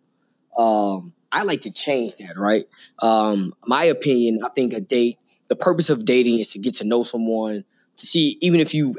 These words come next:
actually really wanna truly go on the date, right? So that's why I think the question, "When is a date a date?" is important. Um, 'cause like Chris said, I think any date is a date, but what is the type? So if I just ask you out, "Hey, do you wanna meet me at Starbucks and just have a conversation over coffee to see,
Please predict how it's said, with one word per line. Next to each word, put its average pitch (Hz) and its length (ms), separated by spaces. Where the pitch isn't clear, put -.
actually 135 360
really 123 240
wanna 117 220
truly 120 360
go 113 260
on 104 80
the 98 60
date, 98 320
right? 104 160
So 117 100
that's 156 180
why 156 100
I 143 40
think 135 180
the 113 60
question, 113 400
"When 117 140
is 113 100
a 110 80
date 110 200
a 104 80
date?" 113 340
is 123 140
important. 110 500
Um, 104 340
'cause - 100
like 147 160
Chris 175 240
said, 147 140
I 120 80
think - 240
any 139 180
date 123 300
is 120 160
a 101 80
date, 110 320
but 117 140
what 127 160
is 117 140
the 104 120
type? - 340
So 131 140
if 107 80
I 151 100
just 139 120
ask 127 300
you 123 140
out, 117 120
"Hey, 123 220
do 98 60
you 120 80
wanna 117 140
meet 113 280
me 117 140
at 107 80
Starbucks 113 680
and 110 180
just 123 180
have 117 260
a 104 260
conversation 120 520
over 101 160
coffee 139 500
to 107 80
see, 113 340